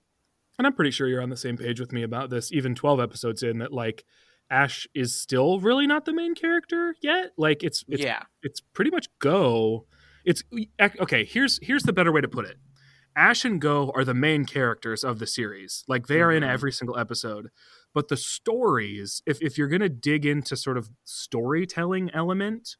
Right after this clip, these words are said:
Speaker 1: right, which not everybody has to do and not everybody's interested in, but if you're going to, the stories are told from Go's perspective.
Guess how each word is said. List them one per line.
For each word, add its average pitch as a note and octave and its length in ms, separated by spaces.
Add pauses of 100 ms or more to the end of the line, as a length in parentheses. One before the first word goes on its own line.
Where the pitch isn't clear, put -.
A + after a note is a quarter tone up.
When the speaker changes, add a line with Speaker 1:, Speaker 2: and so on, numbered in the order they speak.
Speaker 1:
right, B2+ 300
which D3+ 240 (260)
not A#2+ 160
everybody D3 220
has D#3+ 200
to C#3+ 100
do C#3 160
and B2 60
not A#2+ 80
everybody's B2 340
interested A#2 400
in, G2+ 240
but D3 80
if D3+ 100
you're F#3+ 80
going F3+ 440
to, G#2 380 (600)
the C#3+ 100
stories A3+ 640
are C3 200 (240)
told C3 420
from B2 300
Go's C3+ 420
perspective. - 960